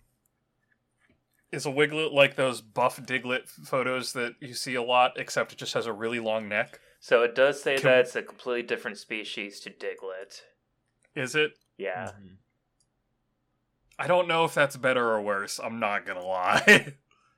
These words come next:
Speaker 1: <laughs> I want fan art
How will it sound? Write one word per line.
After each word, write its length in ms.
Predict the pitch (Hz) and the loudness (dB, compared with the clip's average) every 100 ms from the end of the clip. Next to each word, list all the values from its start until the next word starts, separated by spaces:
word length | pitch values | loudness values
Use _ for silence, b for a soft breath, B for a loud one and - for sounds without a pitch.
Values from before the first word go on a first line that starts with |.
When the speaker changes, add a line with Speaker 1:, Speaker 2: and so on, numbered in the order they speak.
| _ _ _ _ | _ _ _ _
Speaker 1:
<laughs> 840 | _ _ _ _ _ _ _ _ - | _ _ _ _ _ _ _ _ 4
I 160 | 147 | 6
want 420 | 175 175 175 170 165 _ _ _ | 6 6 6 6 0 _ _ _
fan 420 | - - 135 131 | -12 -2 2 2
art 320 | 127 107 107 | 2 -2 -4